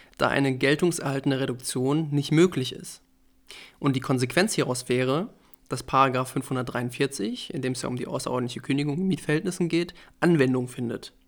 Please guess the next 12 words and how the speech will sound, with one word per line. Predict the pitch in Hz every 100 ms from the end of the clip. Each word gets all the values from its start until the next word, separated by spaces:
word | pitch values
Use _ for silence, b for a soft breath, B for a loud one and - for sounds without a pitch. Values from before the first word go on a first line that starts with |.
| _ b b b b b b b
Weil | - 123 120 127
nämlich, | 139 175 202 139
wenn | 139 156
die | 170
Klausel | 175 - 147 147 139 131
in |
den | 135 127
A | 113
G | 131
B | 127 127
unwirksam | - 220 190 143 - 123 117
ist, | 160 - -